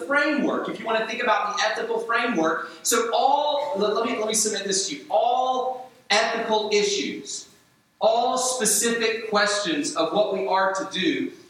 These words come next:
and all circumstances, scenarios, all of those must, we must come at all of those questions within this ethical framework. So one of the things I encourage you to do is not to see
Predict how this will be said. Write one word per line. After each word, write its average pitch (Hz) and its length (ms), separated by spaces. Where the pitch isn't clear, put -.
and 175 220
all 262 280
circumstances, - 1040
scenarios, 254 1200
all 247 400
of - 120
those - 680
must, - 460
we 214 120
must 214 300
come 254 240
at - 60
all 240 240
of 214 80
those 208 200
questions 226 460
within 208 360
this 190 300
ethical 180 400
framework. - 680
So 196 160
one 220 140
of - 80
the 220 80
things 196 160
I 185 140
encourage - 340
you 190 60
to 190 80
do 196 120
is 190 140
not 202 400
to 208 80
see 202 720